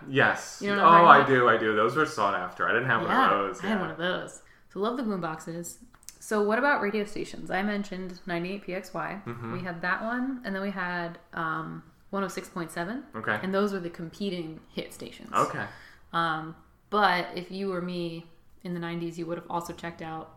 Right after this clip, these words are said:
Speaker 2: one hundred point five.
Speaker 1: These were all, these were all Rochester based?
Speaker 2: Uh-huh.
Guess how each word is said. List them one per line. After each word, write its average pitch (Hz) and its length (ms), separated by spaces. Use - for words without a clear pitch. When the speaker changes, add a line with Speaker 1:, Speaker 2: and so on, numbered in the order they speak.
Speaker 2:
one 175 120
hundred 175 220
point - 200
five. 170 340
Speaker 1:
These 180 240
were 220 120
all, 147 560
these 147 220
were 175 120
all 123 200
Rochester 123 440
based? 135 380
Speaker 2:
Uh-huh. 285 220